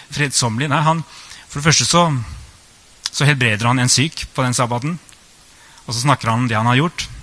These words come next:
«Jeg vet at dette provoserer dere», sier han, «men er det sånn at vi skal ha den typen baktanker bare for å gjøre gode handlinger, at vi ikke kan gjøre det på en sabbat?» Og han utfordrer deres mange regler og finurligheter rundt rett og slett det å vise godhet. Men så kommer han til det som handler om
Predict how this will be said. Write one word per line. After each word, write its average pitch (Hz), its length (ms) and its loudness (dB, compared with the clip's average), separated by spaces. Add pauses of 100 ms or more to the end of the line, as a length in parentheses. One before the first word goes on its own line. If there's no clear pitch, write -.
(220)
«Jeg 123 80 4
vet 123 240 0
at 156 80 -4
dette 135 220 0
provoserer 139 420 4
dere», 165 240 0
sier 160 160 -2
han, 156 80 0
«men 143 220 2 (560)
er 110 180 2
det 151 120 -2
sånn 160 280 0
at 123 140 -6
vi 123 80 0
skal - 160 -2
ha 131 100 2
den 131 160 -2
typen 127 300 -2 (240)
baktanker 147 880 0 (260)
bare 120 220 2
for 131 140 -6
å 135 40 -2
gjøre 135 220 0
gode 131 220 0
handlinger, 120 360 -2
at 127 80 -6
vi 139 80 -2
ikke - 140 -8
kan 143 100 0
gjøre 131 240 4
det 110 80 -8
på 139 80 2
en 156 80 0
sabbat?» 151 460 0 (240)
Og 123 80 0
han 135 100 0
utfordrer 117 480 -2
deres 113 400 0
mange 127 480 2
regler 120 560 -2
og 120 160 -2
finurligheter 117 800 -2 (420)
rundt 131 320 -2
rett 113 140 -4
og - 20 0
slett - 240 -2
det 113 80 -4
å 110 80 -2
vise 113 220 -2
godhet. 107 320 -4 (100)
Men 131 80 -4
så 175 160 0
kommer 131 160 0
han 127 120 0
til 139 120 -2
det 117 80 2
som 131 160 0
handler 110 240 0
om 120 140 0